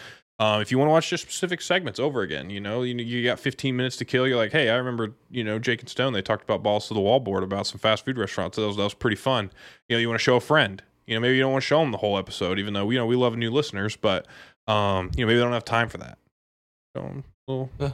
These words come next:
Speaker 1: little short segment or something like that. And then we're also gonna be diving into stuff that won't be podcast, um, only material. You know, we'll talk about it, but we would definitely wanna dive into some stuff that, that we record and, uh, and do strictly, like, YouTube based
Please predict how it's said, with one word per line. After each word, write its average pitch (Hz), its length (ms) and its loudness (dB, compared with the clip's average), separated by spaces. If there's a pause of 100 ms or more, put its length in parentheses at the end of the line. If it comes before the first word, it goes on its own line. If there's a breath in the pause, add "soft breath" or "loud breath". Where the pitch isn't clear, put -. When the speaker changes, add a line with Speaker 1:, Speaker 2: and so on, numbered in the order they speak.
(100)
Speaker 1:
little 147 160 -2
short 143 260 -2
segment 143 360 0
or - 20 -6
something 135 220 -2
like 135 200 -2
that. 139 180 4
And 127 80 0
then 127 100 2
we're 127 140 10
also 131 240 6
gonna 120 160 2
be 110 100 0
diving 110 340 4
into 104 140 0
stuff - 320 2
that 95 180 2
won't 104 220 -2
be 98 300 0 (440 loud breath)
podcast, 101 840 0 (360 soft breath)
um, 92 340 -2
only 101 340 0
material. 107 720 0
You 117 100 -4
know, 101 80 0
we'll 101 140 -2
talk 104 260 0
about 110 300 2
it, - 100 -4
but 104 120 -2
we 98 100 -2
would 98 100 -2
definitely 95 280 -2
wanna 92 100 -4
dive 78 260 -2
into 85 120 -8
some - 160 -14
stuff - 340 -4
that, 82 300 -2 (120)
that 82 160 -2
we 87 100 -4
record 80 500 -2
and, 67 300 -8 (420)
uh, 60 260 -6 (440)
and 90 260 -10
do 85 200 -8
strictly, - 420 -2
like, 95 260 -4
YouTube 90 360 -8
based - 400 -10